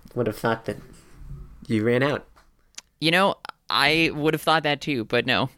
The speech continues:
Speaker 2: I actually, I'd saved up, like, a fair amount at that point, and I was like, "I'm fucking going in. I don't give a shit." And I got, I got one Hinako. I was definitely like, "Do I go further?" No. <laughs> I have to have some self-control.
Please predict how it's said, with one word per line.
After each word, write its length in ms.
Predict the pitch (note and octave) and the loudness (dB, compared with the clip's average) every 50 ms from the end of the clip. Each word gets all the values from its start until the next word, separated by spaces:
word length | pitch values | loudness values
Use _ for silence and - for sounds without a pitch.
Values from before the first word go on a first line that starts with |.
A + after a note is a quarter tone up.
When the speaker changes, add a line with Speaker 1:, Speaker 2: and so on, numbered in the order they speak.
| - - | -10 -4
Speaker 2:
I 120 | - D3 | 0 2
actually, 340 | E3+ A3 B3+ - - G#4+ F#4+ - | 2 2 2 2 0 0 0 0
I'd 180 | - D4+ F#4 - | 0 -2 -2 2
saved 200 | - B4 A4+ G4+ | 2 2 2 2
up, 100 | G4 - | 0 0
like, 140 | D4+ - - | 0 0 0
a 60 | B3+ | 0
fair 220 | - C4 B3 A#3+ | 2 2 2 4
amount 300 | A3 G#3 G#3 G#3 F3+ - | 4 2 2 2 2 2
at 120 | - B2+ - | 0 0 0
that 140 | A#2 A#2+ - | 0 0 -2
point, 280 | - - E2+ F2+ - - | -4 -8 -10 -10 -12 -10
and 140 | - A#2+ A#2+ | -6 -4 -2
I 80 | G#2 | 0
was 180 | G2+ A2 A#2+ - | 0 -2 -2 -2
like, 280 | A#2 G2+ A2 - - - | -2 -2 -2 -2 -6 -8
"I'm 220 | - - B2+ G3 A3+ | -4 -4 -2 -2 -2
fucking 320 | - G3 G3 - F#3+ F#3 | -2 -4 -4 -2 -4 -2
going 220 | E3+ E3+ E3+ F3 F3+ | 0 2 2 2 0
in. 180 | F#3+ - - - _ | -2 -4 -6 -8 _
I 100 | - A#2 | -2 0
don't 100 | C#3 E3 | 0 0
give 140 | E3+ E3+ D#3+ | 0 -2 -2
a 20 | |
shit." 280 | D#3+ - F3 F3 - - _ _ _ _ _ - - _ _ _ _ _ _ _ _ _ _ _ _ _ _ _ _ _ _ _ _ _ _ _ _ _ _ _ _ _ _ _ _ _ _ _ _ _ _ _ _ _ _ _ _ _ _ _ _ _ _ _ _ _ _ - - - - - | 0 0 0 -2 -2 -4 _ _ _ _ _ -20 -20 _ _ _ _ _ _ _ _ _ _ _ _ _ _ _ _ _ _ _ _ _ _ _ _ _ _ _ _ _ _ _ _ _ _ _ _ _ _ _ _ _ _ _ _ _ _ _ _ _ _ _ _ _ _ -20 -20 -20 -6 0
And 100 | C#3 D3+ | 2 4
I 140 | D#3 D#3 D#3 | 4 4 4
got, 240 | D#3 E3 E3+ E3 - | 4 4 2 2 0
I 140 | - D3 E3+ | -2 0 2
got 220 | F#3+ G3+ G3 D#3+ C#3+ | 2 4 2 2 0
one 180 | C3 B2 B2+ | 0 -2 -2
Hinako. 460 | C3 C3 A#2+ A2+ A#2+ - B2 A2 A2 - | -2 -2 0 0 0 0 0 0 0 0
I 100 | G#2+ C#3 | 0 0
was 100 | D3+ C#3+ | 0 0
definitely 300 | E3+ E3+ F3 F3 E3 D#3+ | 0 0 0 0 0 2
like, 300 | D#3 D3 C#3+ C3 B2+ A#2 | 2 2 0 -2 -4 -4
"Do 140 | B2+ C3 B2+ | -2 0 2
I 100 | B2+ B2+ | 2 2
go 160 | A#2+ A#2 A#2+ | 2 0 0
further?" 420 | - A#2+ G2+ G#2 G#2 F#2+ F#2+ C3 - _ _ _ _ _ _ _ _ _ _ _ _ _ _ _ | 2 0 2 2 2 2 0 -2 -4 _ _ _ _ _ _ _ _ _ _ _ _ _ _ _
No. 260 | G2 G2 E2+ F2+ C3 C3 - - - - - _ _ _ _ _ _ _ | -4 -2 -2 -2 -4 -6 -10 -16 -20 -20 -20 _ _ _ _ _ _ _
<laughs> 580 | _ _ _ _ _ _ _ _ _ _ _ | _ _ _ _ _ _ _ _ _ _ _
I 60 | - C#3 | -6 -2
have 160 | D3 E3 D3 | -2 0 2
to 60 | D3 | 2
have 120 | C3+ A#2+ | 2 0
some 180 | - B2+ A2 B2 | 0 -4 -6 -6
self-control. 540 | B2 A2 E2+ - - - - - E2 C#3 | -6 -8 -8 -8 -10 -12 -10 -8 -8 -8